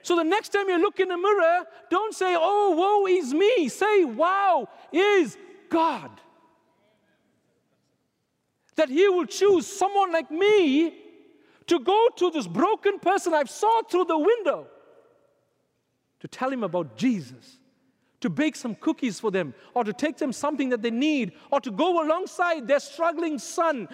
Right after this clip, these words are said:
You see, we need community. That's what the mirror teaches us. The mirror teaches us that we, we needed unconditional love.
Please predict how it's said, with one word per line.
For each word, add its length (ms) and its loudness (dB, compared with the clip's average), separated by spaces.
You 80 0
see, 180 2
we 400 4
need 460 2
community. 680 -4
That's 240 -4
what 360 -2
the 80 0
mirror 340 2
teaches 460 0
us. 460 -4
The 140 -2
mirror 340 2
teaches 360 -2
us 240 -2
that 200 -2
we, 440 4
we 260 2
needed 340 0
unconditional 1000 -2
love. 420 -2